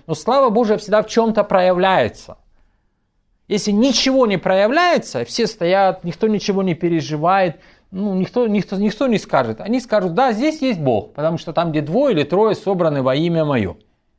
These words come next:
Здесь есть Бог? Конечно, есть. Мы здесь. Мы дети Божьи, значит, здесь есть Бог. Но как только начинает что-то происходить,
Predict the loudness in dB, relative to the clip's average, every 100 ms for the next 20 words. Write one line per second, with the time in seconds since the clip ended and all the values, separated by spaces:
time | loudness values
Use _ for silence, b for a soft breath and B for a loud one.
0 | _ _ _ _ _ _ _ _ _ _
1 | _ _ -4 -2 0 0 0 0 -2 -2
2 | -2 -4 -4 -4 -6 -2 -2 0 -2 -2
3 | -6 _ _ _ _ _ -6 -2 -2 -2
4 | -2 0 -2 -4 -6 -6 -8 -8 -8 -8
5 | -12 -12 -16 -18 _ _ _ _ _ _
6 | _ _ _ -4 -2 0 0 0 -2 -4
7 | -4 -4 -6 -6 -4 -4 -2 -4 -4 -6
8 | -4 -6 -8